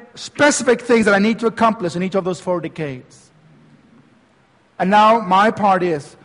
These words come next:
to prepare to fulfill each of those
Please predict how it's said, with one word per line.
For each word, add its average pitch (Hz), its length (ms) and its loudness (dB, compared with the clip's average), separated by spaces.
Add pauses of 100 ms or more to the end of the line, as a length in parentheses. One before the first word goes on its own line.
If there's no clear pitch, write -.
(180)
to 202 80 -4
prepare 185 880 0 (380)
to - 80 -10
fulfill 180 680 -2 (580)
each 190 200 -6
of 180 140 0
those - 300 -8